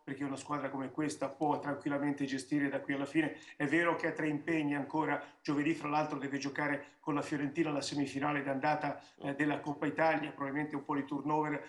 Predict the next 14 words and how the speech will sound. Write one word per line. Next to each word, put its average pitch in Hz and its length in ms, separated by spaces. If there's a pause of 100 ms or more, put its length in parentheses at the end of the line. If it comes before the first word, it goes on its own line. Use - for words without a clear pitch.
(140)
Allegri 147 380
l'ha 139 140
fatto 156 260
anche 143 180
pensando 147 400
a 143 40
questo 139 220
impegno, 131 460 (200)
però 165 200
mi 160 100
sembra 160 340
di 143 80
una 147 160
caratura, 143 600